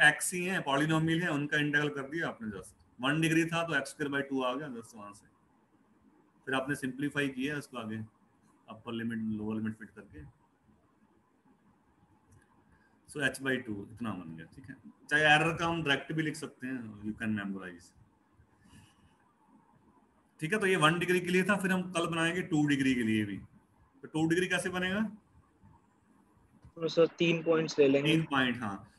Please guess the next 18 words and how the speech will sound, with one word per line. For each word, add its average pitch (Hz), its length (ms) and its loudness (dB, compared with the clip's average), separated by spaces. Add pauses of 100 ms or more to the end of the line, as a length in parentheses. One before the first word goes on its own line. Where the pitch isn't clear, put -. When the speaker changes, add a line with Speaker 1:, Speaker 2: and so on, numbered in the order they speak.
(200)
Speaker 1:
तो, 139 300 -2 (280)
तो 147 60 -6
तीन 165 280 0
point 175 200 4
कैसे 175 220 4
लेंगे? 151 260 8
Speaker 2:
एल 196 100 4
टू 180 80 10
Speaker 1:
ये 170 100 12
Speaker 2:
आ 147 40 12
Speaker 1:
प्लस 120 220 10
तो 117 60 8
Speaker 2:
जाएगा, 117 60 8
सर। 196 60 10
Speaker 1:
लास्ट 185 240 8
तो 208 120 -2
फिक्स 180 340 0
है, 95 180 -4